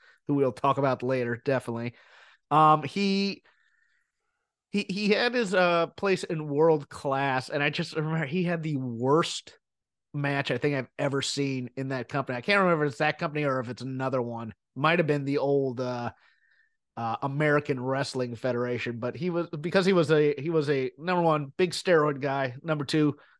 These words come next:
ex-football player. So they did a, uh, a, a match without ropes where he dressed in football pads, and it was kinda like a sumo match where you had to knock a guy off the platform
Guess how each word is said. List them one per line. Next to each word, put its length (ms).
ex-football 720
player. 420
So 140
they 120
did 200
a, 240
uh, 360
a, 260
a 120
match 520
without 340
ropes 680
where 140
he 80
dressed 300
in 80
football 520
pads, 400
and 40
it 40
was 120
kinda 180
like 160
a 40
sumo 460
match 280
where 100
you 100
had 140
to 80
knock 380
a 40
guy 460
off 240
the 80
platform 760